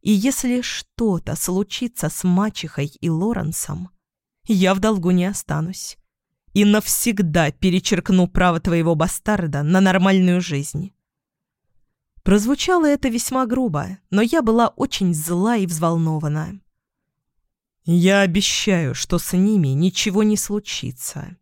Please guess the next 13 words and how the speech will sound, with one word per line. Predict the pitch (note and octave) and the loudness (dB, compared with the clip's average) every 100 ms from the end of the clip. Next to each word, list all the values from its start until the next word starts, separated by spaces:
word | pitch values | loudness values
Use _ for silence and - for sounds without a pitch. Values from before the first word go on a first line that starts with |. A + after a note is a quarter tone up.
| _ _ _ _ _ - - | _ _ _ _ _ -8 0
произнес | F3 F3 D#3+ F3+ E3 | 2 4 4 2 2
генерал, | D#3 F3 F#3 D3+ D3+ F#3 - _ _ _ _ _ _ _ | 0 2 2 0 -4 -10 -20 _ _ _ _ _ _ _
"если | E3+ G3+ G3+ G#3+ | 2 2 4 0
ты | G#3 A#3+ | 2 2
немедленно | A#3+ B3 A#3+ G#3 F#3+ E3+ F#3 G3+ G3+ G#3+ | 2 2 4 4 4 2 2 4 4 2
вернешься | G#3+ A3+ G3 D#3 E3 - E3+ | 2 2 2 2 -2 -4 -2
домой". | F#3 E3+ B2+ - - _ _ _ _ _ _ _ _ _ _ - | 0 0 -2 -8 -18 _ _ _ _ _ _ _ _ _ _ 2
"Могу | F3 G#3 G#3 C4 | 4 6 4 4
ли | B3+ | 4
я | A#3 A#3+ | 4 2
верить | A#3 G#3 D3 - | 2 2 0 -4
твоему | F3 E3+ E3+ F3 | -2 0 2 0
слову?" | - D#3+ E3 D#3 E3+ | -2 -2 -2 -2 -6